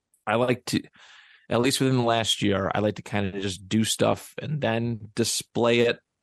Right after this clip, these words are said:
like, um, like, on social media. Like, there's been times where I put ideas out there on social media and, or, or whatever, just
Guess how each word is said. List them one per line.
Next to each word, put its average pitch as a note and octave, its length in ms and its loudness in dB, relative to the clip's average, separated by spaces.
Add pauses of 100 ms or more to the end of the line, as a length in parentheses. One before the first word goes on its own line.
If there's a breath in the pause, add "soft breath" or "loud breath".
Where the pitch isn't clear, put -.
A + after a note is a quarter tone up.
(140)
like, F#2+ 300 -4
um, E2+ 460 2 (120)
like, G#2+ 160 0
on G#2 120 2
social - 380 0
media. G#2 540 0
Like, F#2+ 140 -4
there's A2+ 100 2
been A2+ 140 0
times A2+ 260 -2
where G#2 80 -2
I F#2 40 -2
put G#2+ 180 -2
ideas G#2 400 0
out A2 180 0
there A2 140 0
on G#2+ 100 -2
social G#2 380 0
media G2+ 400 2 (680 loud breath)
and, G2 440 0
or, G#2 200 2
or A#2 320 2
whatever, C3+ 300 -2
just A#2 200 -8